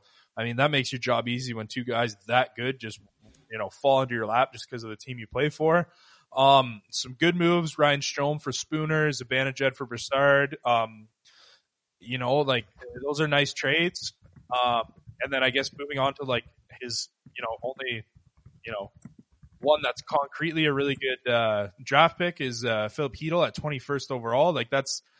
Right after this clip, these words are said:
that's good. That's nice value. But also, if you look at it, like,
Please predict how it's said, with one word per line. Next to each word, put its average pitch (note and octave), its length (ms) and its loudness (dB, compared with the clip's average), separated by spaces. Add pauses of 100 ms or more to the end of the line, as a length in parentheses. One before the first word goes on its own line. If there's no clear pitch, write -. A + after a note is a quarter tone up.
(180)
that's E3 160 -2
good. E3 540 2
That's C#3+ 180 -4
nice D#3+ 240 -2
value. D#3 500 2 (300)
But C3+ 120 -2
also, D3+ 760 2
if C3 140 -8
you B2+ 160 -6
look D3+ 180 -2
at C#3 200 4
it, G#2+ 140 -4
like, G#2+ 300 -6